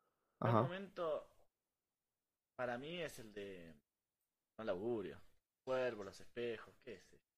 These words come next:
Speaker 1: Medio agarrado de los
Speaker 2: Claro, es
Speaker 1: pelos,
Speaker 2: una
Speaker 1: ¿no?
Speaker 2: cosa, claro, es una cosa muy fumada.
Speaker 1: Muy fumada. <laughs> ¿Estás de acuerdo conmigo que fue el peor momento?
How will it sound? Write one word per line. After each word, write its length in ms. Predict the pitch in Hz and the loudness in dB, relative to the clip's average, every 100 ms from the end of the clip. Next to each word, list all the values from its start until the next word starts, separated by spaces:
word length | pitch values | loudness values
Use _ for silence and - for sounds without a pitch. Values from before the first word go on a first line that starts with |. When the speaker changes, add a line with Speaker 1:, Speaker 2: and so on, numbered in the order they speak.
| _ _ _ _ _ _ _ _ _ _ _ _ _ _ _ _ _ _ _ _ _ _ _ _ _ - | _ _ _ _ _ _ _ _ _ _ _ _ _ _ _ _ _ _ _ _ _ _ _ _ _ -10
Speaker 1:
Medio 160 | 123 113 | -2 0
agarrado 240 | 101 113 107 | 2 2 4
de 40 | |
los 20 | |
Speaker 2:
Claro, 300 | 131 139 131 | 12 12 12
es 40 | 131 | 12
Speaker 1:
pelos, 60 | |
Speaker 2:
una 140 | 156 143 | 12 10
Speaker 1:
¿no? 60 | |
Speaker 2:
cosa, 640 | 135 156 - 120 113 104 92 _ _ _ _ _ - | 10 8 10 10 10 8 2 _ _ _ _ _ 10
claro, 320 | 160 151 135 | 12 12 12
es 40 | 151 | 12
una 200 | 151 131 | 10 12
cosa 300 | 156 - 131 | 10 10 10
muy 220 | 135 147 | 10 8
fumada. 680 | - 117 120 151 117 101 - _ _ _ _ _ _ 170 | 6 6 10 12 12 8 2 _ _ _ _ _ _ -6
Speaker 1:
Muy 120 | 175 | -6
fumada. 420 | 139 131 185 123 147 - - | -6 -6 -4 -4 -8 -14 -18
<laughs> 200 | - - | -20 -6
¿Estás 240 | 185 - 170 | -2 2 4
de 60 | |
acuerdo 300 | 151 160 170 | 4 4 2
conmigo 300 | 135 139 156 123 | 0 -2 -4 -4
que 100 | 113 | -6
fue 280 | 135 - - - | -6 -8 -8 -8
el 140 | 113 | -8
peor 260 | - 123 139 | -6 -6 -6
momento? 360 | 131 160 - | -10 -12 -14